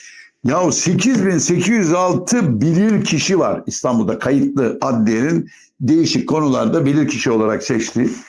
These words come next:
Ve düşünebiliyor musunuz? Bu şahıs, adını ben vermeyeceğim. Yani en azından bana soruşturma açmasın. Ama herkes biliyor yani zaten. Şu anda, e, Google'da en çok aranan, ben de aradım doğal olarak. Bir tane bile fotoğrafı yok.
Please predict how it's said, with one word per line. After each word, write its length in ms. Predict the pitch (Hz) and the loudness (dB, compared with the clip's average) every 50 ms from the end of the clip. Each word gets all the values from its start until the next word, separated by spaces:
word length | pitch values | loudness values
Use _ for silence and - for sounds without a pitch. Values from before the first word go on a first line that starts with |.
| - - - - - - 139 | -20 -20 -20 -20 -10 -2 -2
Ve 100 | 160 160 | 0 0
düşünebiliyor 460 | 180 - - 226 226 220 233 269 294 | 0 0 0 0 2 2 2 2 2
musunuz? 420 | 277 - - 160 117 - - - - _ _ _ _ _ _ - | 0 0 0 0 0 -2 -2 -6 -14 _ _ _ _ _ _ -2
Bu 140 | 117 202 240 | 0 0 2
şahıs, 480 | - 240 240 220 185 180 180 - - - - _ _ _ _ _ - - - | 2 2 2 2 2 2 0 -2 -4 -8 -12 _ _ _ _ _ -12 -6 -2
adını 260 | 135 127 160 160 160 | -2 0 0 2 0
ben 240 | 165 170 165 151 135 | 0 2 2 2 2
vermeyeceğim. 640 | 165 196 202 175 160 123 104 113 110 180 214 - - _ _ _ _ - | 2 2 2 2 0 0 0 0 -2 -2 -4 -8 -14 _ _ _ _ -4
Yani 180 | 127 113 110 - | -2 -2 -2 -2
en 100 | - 226 | -2 -2
azından 280 | 233 208 165 202 196 175 | 0 0 0 2 2 2
bana 180 | 180 190 202 - | 2 2 0 0
soruşturma 500 | - 175 143 120 - - 151 143 139 135 | 0 0 0 0 -2 -2 0 0 0 0
açmasın. 580 | 120 127 - 123 - - 170 190 214 - - _ _ _ _ _ - | 0 0 0 0 0 0 0 -2 -2 -4 -8 _ _ _ _ _ -6
Ama 140 | 180 170 165 | -4 -2 0
herkes 460 | 202 220 208 143 - 185 175 - - - | 0 0 0 0 0 0 0 -2 -4 -4
biliyor 320 | - 185 175 156 131 113 | -2 0 2 2 2 2
yani 320 | 117 123 120 117 117 110 | 0 0 0 0 0 2
zaten. 380 | 110 123 117 - 160 151 - - | 2 0 0 0 0 0 0 0
Şu 160 | - - 156 | 0 0 0
anda, 260 | 147 131 131 147 160 | 2 2 2 2 2
e, 460 | - - - - 147 131 127 127 123 120 | 0 0 0 0 2 2 2 2 2 2
Google'da 400 | 117 135 151 135 127 127 127 143 | 2 2 2 2 2 2 2 2
en 140 | 147 151 | 2 0
çok 180 | 131 143 123 - | 0 0 0 0
aranan, 360 | - 131 131 127 143 175 160 | 2 2 2 2 2 2 2
ben 180 | 156 156 160 147 | 2 2 2 2
de 60 | 131 | 2
aradım 400 | 120 110 107 107 127 220 226 - - | 2 0 0 2 0 0 -2 0 -2
doğal 220 | 123 113 113 113 | -2 0 2 2
olarak. 360 | 107 101 110 127 156 - - - - - - _ - | 2 2 2 0 0 -2 -6 -12 -20 -20 -20 _ -6
Bir 60 | - 175 | -4 -2
tane 240 | 175 156 156 160 | 0 0 0 0
bile 120 | 156 151 156 | 2 2 2
fotoğrafı 400 | 131 143 143 143 139 143 139 165 | 2 2 2 2 2 2 2 2
yok. 200 | 131 - - | 2 0 -2